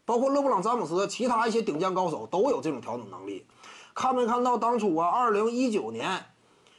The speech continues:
西部半决赛，差不多是第六场，那场比赛，斯蒂芬库里已经啊无名指严重挫伤，不敢发力，单手运球，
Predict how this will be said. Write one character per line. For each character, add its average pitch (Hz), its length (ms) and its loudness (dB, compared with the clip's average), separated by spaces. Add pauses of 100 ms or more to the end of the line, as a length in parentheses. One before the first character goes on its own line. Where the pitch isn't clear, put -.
(360)
西 247 280 0
部 285 160 2
半 285 220 0
决 143 140 -2
赛， 160 360 -4 (440)
差 226 260 0
不 220 80 2
多 185 220 2
是 165 480 0
第 285 140 2
六 311 220 4
场， - 320 -4 (120)
那 269 180 0
场 214 180 0
比 143 140 -2
赛， 175 380 -4 (320)
斯 294 260 0
蒂 339 60 2
芬 320 160 2
库 311 240 4
里 269 100 0
已 156 360 -2
经 208 200 2
啊 254 260 0
无 247 220 2
名 269 260 2
指 110 300 -6
严 190 320 -2
重 330 160 2
挫 135 220 -4
伤， 123 200 -8 (360)
不 320 160 2
敢 156 180 0
发 196 220 2
力， 240 320 -2
单 311 320 2
手 147 200 0
运 151 140 0
球， 101 300 -12